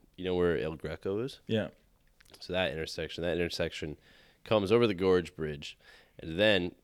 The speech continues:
Speaker 1: goes towards El Greco, and then there's an advanced green.
Speaker 2: Yeah.
Speaker 1: And then two reds.
Speaker 2: Yeah.
Speaker 1: The thing is,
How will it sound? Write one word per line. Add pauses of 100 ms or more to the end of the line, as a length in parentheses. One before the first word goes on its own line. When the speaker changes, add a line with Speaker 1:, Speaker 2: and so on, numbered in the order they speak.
(340)
Speaker 1:
goes
towards
El
Greco, (100)
and
then
there's
an
advanced
green. (280)
Speaker 2:
Yeah. (420)
Speaker 1:
And
then
two
reds. (220)
Speaker 2:
Yeah. (500)
Speaker 1:
The
thing
is,